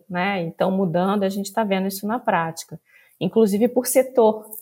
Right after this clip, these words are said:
é, tem um desafio grande de setor. Então, a gente viu, inclusive na pesquisa,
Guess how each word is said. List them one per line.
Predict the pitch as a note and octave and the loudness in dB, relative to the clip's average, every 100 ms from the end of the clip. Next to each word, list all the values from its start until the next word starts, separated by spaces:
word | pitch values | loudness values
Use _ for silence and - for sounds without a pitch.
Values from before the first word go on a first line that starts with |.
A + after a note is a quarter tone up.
| _ _ _ | _ _ _
é, | - D#3 - | -2 0 0
tem | - G#3 | -2 0
um | G#3+ | 2
desafio | G3+ G#3 G3+ - B3 | 2 4 2 4 4
grande | G3+ G#3 G#3 G#3 F3+ | 6 4 4 2 0
de | E3+ | -4
setor. | F3 F3 - E3 D#3+ | -4 -6 -4 -2 -2
Então, | D#3+ F3+ F3+ | -4 -4 -2
a | |
gente | F#3 G3 A3+ | -2 -2 0
viu, | F#3+ G#3+ | 2 2
inclusive | F#3 F#3+ G3 A3+ | 0 -2 -2 0
na | A3 | 0
pesquisa, | A3+ A#3+ - B3 C4 A#3 F#3 | 0 -2 0 0 2 2 0